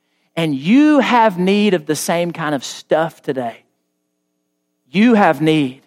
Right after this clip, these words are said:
of endurance as well. How did they do it? How were they able to keep the faith?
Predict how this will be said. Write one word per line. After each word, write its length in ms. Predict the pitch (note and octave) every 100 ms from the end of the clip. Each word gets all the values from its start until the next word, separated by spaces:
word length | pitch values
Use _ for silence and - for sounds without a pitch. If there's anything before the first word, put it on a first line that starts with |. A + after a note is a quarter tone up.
| _ _ _ _ _ _ _ -
of 160 | C#3+
endurance 720 | C#3+ C3+ C#3 B2+ - - - - _ _ _ _ _ _
as 180 | C#3 C3+
well. 360 | C3+ C3 B2 B2+ _ _ _ _ _ _ _ _ _ _ _ _ _
How 300 | - A#3+ D#4
did 220 | D4+ C#4 G#3
they 180 | A3+ G#3
do 200 | F3 D3
it? 180 | C#3 _ F#3 _ _ _ _ _ _ _ _ _ _ _ _ _ _ _
How 400 | - D4 F4 E4
were 160 | D4
they 280 | B3+ C4 B3
able 520 | - B3+ F3+ C3 A#2+ _ _ _ _ _ _ _ _ _ _ _ _ _
to 60 | E3
keep 240 | G3+ F#3
the 60 | C#3+
faith? 480 | - E3+ A#3+ G3+